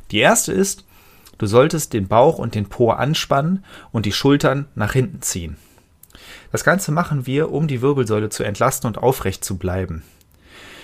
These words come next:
Ja, also in dem Moment, wo du den Bauch und den Po anspannst, wirst du merken, wenn du das einmal im Sitzen versuchst oder vielleicht auch einfach mal, vielleicht stellst du dich einmal hin, spannst einmal Bauch und Po an, wenn du dich gerade hinstellen kannst,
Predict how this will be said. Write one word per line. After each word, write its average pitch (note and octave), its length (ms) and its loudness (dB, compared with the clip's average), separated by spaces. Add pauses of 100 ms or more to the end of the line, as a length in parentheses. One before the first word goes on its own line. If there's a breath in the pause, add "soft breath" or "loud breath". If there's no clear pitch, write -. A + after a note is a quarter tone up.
(400 loud breath)
Ja, B2 200 2
also C#3+ 200 2
in A#2+ 60 4
dem C#3 100 6
Moment, D3 240 2
wo C3+ 100 2
du B2+ 80 -2
den A2 180 4
Bauch C3 260 4
und D#3 120 -4
den C#3 120 0
Po E3 260 0
anspannst, G#2 720 -4
wirst B2 240 2
du D3 40 0
merken, C3 380 2
wenn C3+ 100 4
du D#3+ 60 4
das G3 140 2
einmal C3 240 0
im A#2 120 0
Sitzen C#3+ 300 0
versuchst C3 640 -4 (300)
oder B2+ 180 4
vielleicht C#3 300 0
auch - 140 -6
einfach C3+ 320 0
mal, B2 160 0
vielleicht D3 240 2
stellst C#3 200 2
du C#3+ 60 2
dich - 140 -4
einmal G2 200 -2
hin, D#3 260 2 (340 soft breath)
spannst - 440 0
einmal A#2 280 -2
Bauch B2 260 6
und A2 140 -4
Po B2+ 180 6
an, B2 240 2
wenn G#2+ 100 -2
du G#2 60 0
dich F#2 160 -6
gerade F#2 160 -4
hinstellen A#2 400 -4
kannst, C3 380 -4